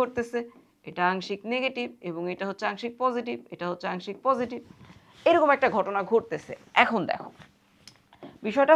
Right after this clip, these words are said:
হচ্ছে যে এই যে আংশিক পজিটিভ হাইড্রোজেন এবং আংশিক নেগেটিভ অক্সিজেন, এরা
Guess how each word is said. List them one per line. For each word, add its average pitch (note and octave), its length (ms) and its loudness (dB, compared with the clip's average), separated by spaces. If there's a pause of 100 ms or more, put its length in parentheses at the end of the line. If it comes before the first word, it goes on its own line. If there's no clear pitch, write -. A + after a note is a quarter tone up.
হচ্ছে D#4+ 200 -2 (120)
যে F3+ 80 0 (840)
এই D#4 120 4 (180)
যে D#4 80 4 (140)
আংশিক B3+ 360 -4 (140)
পজিটিভ A3 320 0 (100)
হাইড্রোজেন F#3 560 -2
এবং G#3+ 120 -4 (140)
আংশিক A3+ 360 -6 (200)
নেগেটিভ A3 360 -4 (240)
অক্সিজেন, F3+ 520 -6 (800)
এরা B3+ 180 10